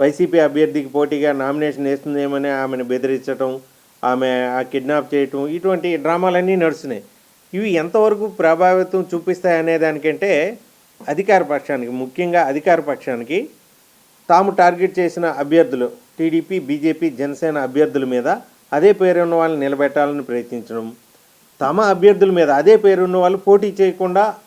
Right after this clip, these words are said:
ఆపడానికి ప్రయత్నించడం, ఈ పరిస్థితులు చూస్తుంటే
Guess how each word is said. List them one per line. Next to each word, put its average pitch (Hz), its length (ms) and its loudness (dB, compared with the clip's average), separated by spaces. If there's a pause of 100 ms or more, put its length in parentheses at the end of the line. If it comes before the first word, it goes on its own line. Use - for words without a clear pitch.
(120)
ఆపడానికి 185 480 2
ప్రయత్నించడం, 131 640 -6 (580)
ఈ 196 140 -2
పరిస్థితులు 214 540 -2
చూస్తుంటే 170 680 0